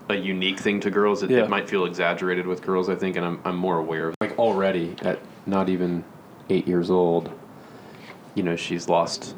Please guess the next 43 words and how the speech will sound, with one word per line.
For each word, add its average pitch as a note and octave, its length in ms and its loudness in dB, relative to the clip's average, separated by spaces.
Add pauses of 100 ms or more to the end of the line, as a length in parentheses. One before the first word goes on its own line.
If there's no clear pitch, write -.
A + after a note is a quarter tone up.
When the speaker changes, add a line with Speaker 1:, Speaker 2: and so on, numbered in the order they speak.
Speaker 1:
a F#2+ 60 -4
number F2+ 260 0
of F2 120 -2
teeth. E2+ 320 -8
She's F2 120 -10
in E2+ 80 -6
that D#2+ 180 -4
stage - 400 -2
of, C3 80 0
like, B2 100 4
Speaker 2:
Yeah, A#2+ 120 4
yeah, A#2 60 2
Speaker 1:
losing A#2 180 2
Speaker 2:
yeah. - 60 -2
Speaker 1:
teeth, E2+ 360 -6
and E2 100 -8
so, E2+ 340 -2 (280)
um, E2+ 360 -2 (580)
the F#2 80 0
way E2+ 100 2
that E2+ 120 0
she - 160 -4
can F2 200 -2
sometimes F2 400 0
be F2 120 0
self-conscious F2 600 -2
about E2+ 300 2
that, D#2+ 420 2 (200)
sometimes, F2 640 -2 (1000)
um, E2 360 -2
her A2 160 0
voice - 640 -2 (540)
is F2+ 260 -2
real F#2 140 2
kind F#2 240 -2
of E2 200 -4 (240)
a F#2 40 -6 (120)
little F2+ 260 0
deep F2 260 -6
and F2 120 -2
scraggly, F2 600 -2
and E2+ 300 -4
Speaker 2:
Yeah. B2 220 2